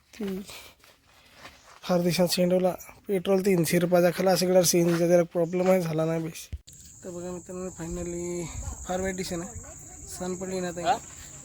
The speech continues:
Speaker 1: तर finally रिक्स जो होता तो काही ना की सामान होता, मीठ बीठ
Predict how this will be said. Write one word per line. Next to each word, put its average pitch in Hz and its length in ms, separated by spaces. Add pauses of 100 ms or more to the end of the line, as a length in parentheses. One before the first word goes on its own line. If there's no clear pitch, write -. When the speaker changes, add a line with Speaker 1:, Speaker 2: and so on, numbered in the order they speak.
Speaker 1:
तर 185 400
finally 185 460
रिक्स 175 260 (320)
जो 185 100
होता 175 220
तो 196 160 (260)
काही 214 120
ना 214 80
की 254 160 (720)
सामान 185 220
होता, 202 240 (220)
मीठ 185 240
बीठ 180 140